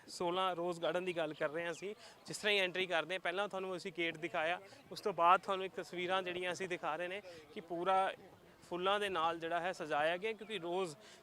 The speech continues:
ਗਾਰਡਨ ਦੀ ਹੀ ਅਗਰ ਗੱਲ ਕੀਤੀ ਜਾਵੇ ਤਾਂ ਤੇ ਹਜ਼ਾਰੋਂ ਸੰਖਿਆ ਦੇ ਇੱਥੇ ਵਿੱਚ ਜਿਹੜੇ ਨੇ ਰੋਜ਼ ਤੁਹਾਨੂੰ ਦੇਖਣ ਨੂੰ ਮਿਲਦੇ ਨੇ।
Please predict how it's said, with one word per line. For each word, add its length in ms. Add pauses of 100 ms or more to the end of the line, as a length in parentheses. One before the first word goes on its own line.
(180)
ਗਾਰਡਨ 440
ਦੀ 140
ਹੀ 260
ਅਗਰ 180
ਗੱਲ 220
ਕੀਤੀ 260
ਜਾਵੇ 180
ਤਾਂ 140
ਤੇ 180 (440)
ਹਜ਼ਾਰੋਂ 420
ਸੰਖਿਆ 500
ਦੇ 140
ਇੱਥੇ 220
ਵਿੱਚ 220
ਜਿਹੜੇ 200
ਨੇ 160
ਰੋਜ਼ 300
ਤੁਹਾਨੂੰ 280
ਦੇਖਣ 280
ਨੂੰ 100
ਮਿਲਦੇ 280
ਨੇ। 140